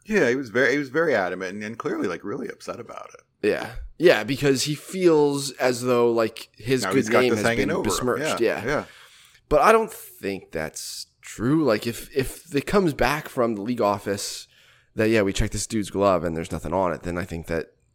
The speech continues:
Speaker 2: you know, there's no egg on anybody's face other than the umpires, I guess.
Speaker 1: Right.
Speaker 2: But, but what is it still that's like, the pitchers are still feeling around with their fingers for stuff, so I don't
Speaker 1: Yeah.
Speaker 2: know.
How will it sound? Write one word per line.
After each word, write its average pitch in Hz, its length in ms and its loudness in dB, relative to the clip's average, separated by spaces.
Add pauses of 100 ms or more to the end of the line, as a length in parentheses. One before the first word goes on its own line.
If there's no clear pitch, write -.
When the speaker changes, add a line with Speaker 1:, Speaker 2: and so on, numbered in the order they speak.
(180)
Speaker 2:
you 98 100 -2
know, 76 340 -2 (120)
there's 107 180 -2
no 113 160 2
egg 98 220 0
on 98 100 -2
anybody's 92 360 -2
face 90 260 -4
other 71 160 -6
than 76 280 -10 (140)
the - 100 -10
umpires, 67 440 -6
I 65 60 -14
guess. - 440 -12 (120)
Speaker 1:
Right. 92 300 -2 (760)
Speaker 2:
But, - 540 0
but 127 160 2
what 151 300 6
is 190 160 4
it 185 160 8 (360)
still 123 640 2
that's 110 260 -4
like, 104 520 -2 (2000)
the 127 80 -8
pitchers 220 320 4
are 156 240 2
still 127 460 2
feeling 120 360 0
around 107 260 0
with 90 100 -8
their 78 100 -12
fingers 110 340 -6
for - 120 -14
stuff, 87 360 -4
so 90 540 -6
I 113 100 -2
don't 120 120 0
Speaker 1:
Yeah. 110 80 0
Speaker 2:
know. 107 380 -2